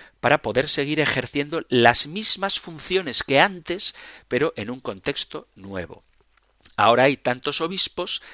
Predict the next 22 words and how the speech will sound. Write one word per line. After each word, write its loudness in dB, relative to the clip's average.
que 0
se 0
necesita -4
una -4
manera -2
de -4
coordinar 4
también -4
a 0
los -6
propios -8
obispos. -6
De -2
ese 2
modo, -2
los -8
obispos -4
de -8
las -6
ciudades -6
más -4
grandes, -2